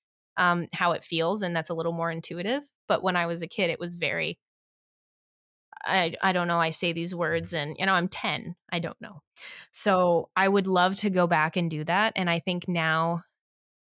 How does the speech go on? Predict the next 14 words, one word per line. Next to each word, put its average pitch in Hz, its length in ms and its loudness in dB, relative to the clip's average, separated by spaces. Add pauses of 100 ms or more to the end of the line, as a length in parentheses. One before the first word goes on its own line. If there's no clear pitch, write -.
(720)
I, 175 300 2
it 180 120 2
would 196 140 2
just 190 220 0
be 185 180 2
a, 156 260 0 (280)
a - 280 -4 (380)
time 151 260 -4
commitment 151 520 -6
again, 165 420 -6 (100)
getting 175 260 0
up 165 180 0
early 170 280 0
mornings. 160 640 -2